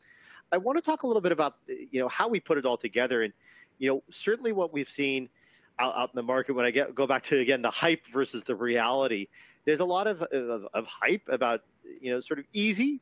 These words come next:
but maybe incomplete solutions. You know, it, it's as simple as, "Oh, you know, are you vaccinated? Yes, no." And, and then, you know, the person walks in the door. And I think clearly, it, you know, if, if nothing else comes from the last, you know,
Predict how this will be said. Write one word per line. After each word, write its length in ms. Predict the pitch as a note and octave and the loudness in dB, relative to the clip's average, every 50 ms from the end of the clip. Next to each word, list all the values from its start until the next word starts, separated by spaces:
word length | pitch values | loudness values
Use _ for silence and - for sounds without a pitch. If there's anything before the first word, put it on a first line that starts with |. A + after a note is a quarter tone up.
| _ - | _ -4
but 120 | E3 - | -4 0
maybe 260 | D#3+ D#3+ D#3 E3 - - | 0 -2 -2 -2 -4 -4
incomplete 680 | F#3+ F#3+ G#3 G3 - - - - _ - D3+ C#3+ - | -4 -4 -4 -8 -12 -16 -20 -18 _ -6 -6 -6 -6
solutions. 540 | - - B2 A2+ G#2+ G2 - - G2+ F2+ - | -8 -8 -2 -2 -2 -2 -2 -8 -12 -8 -6
You 80 | A#2 G2+ | -2 0
know, 140 | G#2 G#2+ | 0 0
it, 200 | A2+ A2 A#2 A#2 C3 | 2 2 0 0 0
it's 160 | C#3+ G#2+ - | -2 -2 -2
as 120 | B2+ A2 - | -2 -4 -4
simple 380 | - - D3 B2+ - B2+ B2+ | -2 -4 -2 0 2 2 2
as, 140 | A#2+ A2+ - _ - - - - - - | 2 2 0 _ -20 -20 -20 -10 -2 0
"Oh, 100 | D3 D3 | 2 2
you 140 | D3 C3+ | 2 2
know, 160 | B2+ A#2+ A#2+ B2+ | 2 2 0 2
are 120 | C3 C3+ | 2 2
you 140 | C3 B2+ A2+ | 0 2 2
vaccinated? 420 | C3+ C3 C3 - - A#2+ A2+ G#2 G#2+ | 2 0 0 -2 -2 -4 -4 0 0
Yes, 260 | A#2+ A2+ - - - | 0 0 0 -4 -4
no." 240 | A2+ G2 E2+ D2 _ _ _ - - - _ _ - | -2 -2 -2 -4 _ _ _ -20 -20 -20 _ _ -2
And, 120 | A#2+ A#2 | -2 0
and 140 | A2+ B2 B2 | 0 0 0
then, 220 | A#2+ A#2+ A2+ G#2+ G#2 _ - | 0 -2 -2 -4 -16 _ -4
you 120 | A#2 G#2+ | -2 -2
know, 60 | G2+ | 0
the 80 | G2 G#2+ | -2 -4
person 320 | - A#2+ A#2 A2+ - A2+ | -2 -2 -4 -4 -4 -2
walks 260 | G#2+ G#2+ G#2+ - - | -2 -2 -2 0 -4
in 80 | A2+ G2+ | -6 -4
the 80 | G2+ G2+ | -4 -2
door. 280 | A#2 A#2+ A#2 G#2 - _ _ _ _ _ _ _ _ _ _ - | 0 0 0 0 -2 _ _ _ _ _ _ _ _ _ _ -4
And 100 | - D#3+ | 0 2
I 100 | F3 F3+ | 2 2
think 340 | F3+ - - G3 G#3 G3+ _ | 0 2 0 0 0 0 _
clearly, 580 | - - - G3+ F#3+ F#3+ G#3+ A#3 F3 F3+ F3 D3+ | -14 -6 -2 0 2 2 2 2 2 2 2 2
it, 160 | C#3 D3 - | 2 2 2
you 140 | C#3 C#3 C3 | 0 -2 0
know, 140 | B2+ B2+ - | 0 -2 0
if, 120 | - D3 - _ - | -2 -4 -4 _ -4
if 140 | C#3+ C#3 - - | -4 -4 -2 0
nothing 260 | D3 D3+ - F3+ D3+ | -2 0 2 2 2
else 160 | D3+ D3 C#3 - | 2 2 2 0
comes 240 | - E3 D3 C3+ | -2 -2 -2 -2
from 180 | - - - C3 | -4 -4 -4 0
the 80 | B2 B2 | 0 0
last, 460 | B2 B2 B2 B2+ B2 A#2 - - - | 2 2 2 0 0 -2 -6 -10 -6
you 80 | B2 | -4
know, 160 | A2+ A2+ B2 | -2 -2 -2